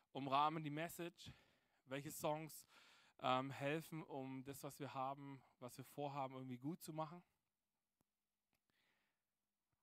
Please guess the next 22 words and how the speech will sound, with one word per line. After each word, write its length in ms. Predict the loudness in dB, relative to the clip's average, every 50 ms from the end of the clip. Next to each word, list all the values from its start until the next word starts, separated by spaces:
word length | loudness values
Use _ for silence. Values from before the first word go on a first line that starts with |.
| _ _ _ _ _ _ _ _ _ _ _ _ _ _ _ _ _ _ _ _ _ _
Und 160 | 0 2 4
durch 120 | 4 6 6
meine 220 | 6 8 8 8
Arbeit 340 | 8 8 8 10 8 8 10
als 240 | 8 6 6 4 -2
Pastor, 720 | 0 2 2 2 2 0 -2 0 2 2 4 4 2 0 -2 -14 -18 -18 -14
als, 260 | -8 -8 -8 -6 -4
auch 140 | -4 -2 0
als 180 | 0 -2 -2 -4
Leadpastor, 720 | -4 -4 -4 -4 _ 0 0 0 0 0 -2 -2 -2 -2 -2 -6 -20 -20 -20 -20 -20 _ _
bin 140 | 0 0 0
ich 120 | 0 0
so, 120 | 2 2 2
äh, 260 | 2 2 2 2 2
bin 160 | 2 0 -2
ich 160 | 0 0 0
auch 100 | 0 -2 -2
zu 120 | -4 -4
einem 160 | -4 -4 -4
Typ 240 | -4 -6 -6 -6 -4
geworden, 380 | -4 0 2 2 2 2 0 -2
der 260 | 0 2 2 0